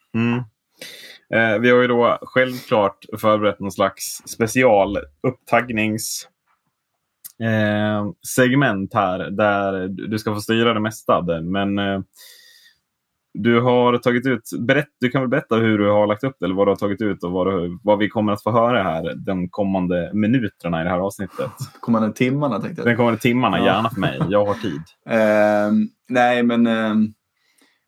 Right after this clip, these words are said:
Speaker 2: det kommer bli snack om, eh, väldigt många lag.
Speaker 1: Mm.
Speaker 2: Men jag har väl försökt ändå och plockat ut två, tre från, eh,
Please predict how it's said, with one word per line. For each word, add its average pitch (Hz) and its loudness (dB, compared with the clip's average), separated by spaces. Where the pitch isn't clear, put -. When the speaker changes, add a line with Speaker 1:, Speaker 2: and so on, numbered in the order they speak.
Speaker 2:
det 113 -4
kommer 135 4
bli 127 4
snack 107 -2
om, 104 2
eh, 85 -2
väldigt 104 2
många 87 -6
lag. 58 -4
Speaker 1:
Mm. 113 2
Speaker 2:
Men 104 2
jag 110 6
har 107 -2
väl 104 -4
försökt 104 -2
ändå 101 -2
och 104 -6
plockat 104 -4
ut 107 -2
två, 123 4
tre 127 6
från, 117 2
eh, 110 2